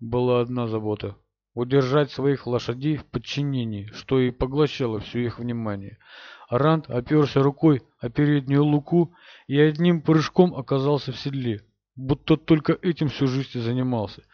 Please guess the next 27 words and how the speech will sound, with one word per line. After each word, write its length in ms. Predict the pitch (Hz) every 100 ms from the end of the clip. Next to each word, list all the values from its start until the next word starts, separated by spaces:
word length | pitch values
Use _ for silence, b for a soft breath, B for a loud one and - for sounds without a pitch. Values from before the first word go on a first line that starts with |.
| B B B
Если 300 | 127 135 147
кто-то 360 | 135 - 156 156
из 140 | 139
друзей 400 | 135 147 151 151
и 140 | 139 147
заметил 520 | 131 139 170 - 165
обнаженный 520 | 156 160 156 160 156
меч, 400 | 156 156 147 - _
наверняка 600 | 113 117 120 131 127 156
Ранд 280 | 147 147 147
об 160 | 123 120
этом 220 | 120 113
вскоре 320 | - 117 113
узнает. 500 | 113 110 110 92 90 _ B B B -
Потом 500 | 139 160 185 151 _ -
будет 360 | 123 117 117
время 320 | 131 135 117
побеспокоиться 840 | 101 117 113 - 123 - 131 117 117
и 60 |
об 220 | 113 110 107
этом. 280 | 95 95 - _ B B B B B B B B -
Не 160 | 143
успел 420 | 151 - 151 143
Ранд 240 | 143 143 135
устроиться 520 | 143 - 151 139 131
в 60 | -
седле, 500 | 147 139 156 160